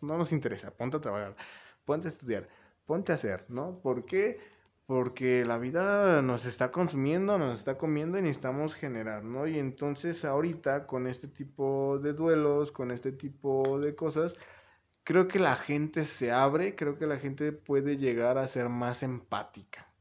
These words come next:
Si me lo preguntas, este, l-, te llegan a preguntar, "Oye,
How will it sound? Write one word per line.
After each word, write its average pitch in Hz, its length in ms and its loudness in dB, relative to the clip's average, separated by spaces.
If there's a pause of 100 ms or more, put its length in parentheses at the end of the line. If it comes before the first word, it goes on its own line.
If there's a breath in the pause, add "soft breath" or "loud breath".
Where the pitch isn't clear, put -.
(500)
Si - 220 -8
me 120 140 -2
lo 113 180 -2
preguntas, 123 840 -4
este, 107 1080 -8 (1900 soft breath)
l-, 135 280 0
te 143 120 2
llegan 151 200 2
a 147 80 2
preguntar, 131 320 -2
"Oye, 170 180 -2